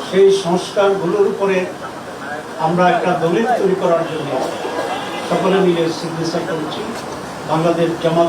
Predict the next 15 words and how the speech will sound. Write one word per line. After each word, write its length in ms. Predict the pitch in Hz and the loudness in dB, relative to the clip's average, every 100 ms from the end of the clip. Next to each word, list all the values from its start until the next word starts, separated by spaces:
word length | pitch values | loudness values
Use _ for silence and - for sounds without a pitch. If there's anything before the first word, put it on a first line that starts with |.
| 170 | 0
ইসলামী 540 | 165 180 170 165 165 - - - - - - - - 170 | -4 -4 -2 -2 -2 -4 -10 -10 -8 -8 -8 -8 -2 0
এই 180 | 165 151 - | 0 -2 0
সনদে 360 | 170 180 165 - - - - 117 113 - 160 | 2 2 2 2 0 -2 -6 -8 -8 -2 2
one 140 | 185 | 4
of 120 | 202 | 2
the, 200 | 160 156 139 - - - - - - - - - - | 2 -2 -2 -4 -6 -8 -8 -10 -10 -10 -10 -8 -6
আহ, 240 | 151 151 147 - - - | -2 0 0 -4 -8 -2
signatories, 600 | 170 170 196 190 151 - - - - - - - - - 156 | 0 4 4 4 2 -2 -6 -8 -8 -8 -8 -10 -10 -8 -4
একটা 180 | 160 165 | 0 2
জাতীয় 340 | 165 165 160 156 | 2 2 2 0
ইতিহাসে 380 | 160 170 165 160 143 - - - - 160 | 2 0 0 -4 -4 -8 -12 -12 -10 -6
একটা 260 | 160 151 - - - - - 143 | -2 0 0 -4 -8 -10 -10 -6
লিখে 160 | - 180 175 | -4 -2 -2
থাকবে 260 | 175 190 233 233 - - | -4 -2 -2 -4 -8 -8
এবং 180 | - 156 | -4 -4